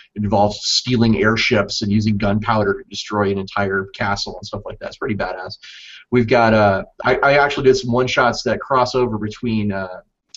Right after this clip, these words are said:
the Evil Beagle setting of Shintar and Accursed.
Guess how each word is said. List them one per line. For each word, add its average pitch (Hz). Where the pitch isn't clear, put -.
the 104
Evil 127
Beagle 123
setting 107
of 95
Shintar 123
and 104
Accursed. -